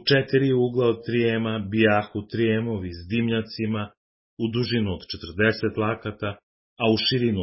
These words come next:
od trideset lakata, sva četiri na uglovima bijahu jedne mjere.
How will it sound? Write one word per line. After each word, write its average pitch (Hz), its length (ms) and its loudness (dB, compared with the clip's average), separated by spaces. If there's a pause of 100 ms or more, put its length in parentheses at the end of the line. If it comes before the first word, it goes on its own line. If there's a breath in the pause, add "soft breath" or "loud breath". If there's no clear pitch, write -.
od - 60 -14 (120)
trideset 113 580 0
lakata, 107 600 -4 (520)
sva 127 380 0
četiri 110 420 0 (220)
na 87 80 -8
uglovima 101 680 -2 (200)
bijahu 98 580 -4
jedne 95 380 -4
mjere. 80 400 -12